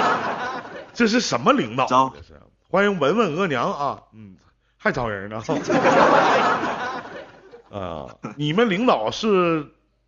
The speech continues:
Speaker 1: 在大区做经理的吗？
Speaker 2: 嗯，他是副总。
Speaker 1: 你看啊，那差不多。 <laughs>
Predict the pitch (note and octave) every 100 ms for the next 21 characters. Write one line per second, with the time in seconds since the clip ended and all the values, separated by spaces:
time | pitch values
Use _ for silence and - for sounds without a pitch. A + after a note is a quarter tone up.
0 | _ _ _ _ _ _ _ _ _ -
1 | G3+ E3 A#3 G#3 - F3+ E3+ F#3+ D#3 E3
2 | E3 F2+ G2+ A#2 A#2 - _ _ - C4+
3 | - F#4 C4 - - - - - - -
4 | - - - - - - - - - -
5 | - A#2+ A2+ A2 G#2+ G#2 G2+ C#3+ E3+ -
6 | D#3 G#2 - _ _ _ _ _ _ G2
7 | G2+ F#2+ G2+ A2 C#3+ - G#3 D3 F3+ -
8 | -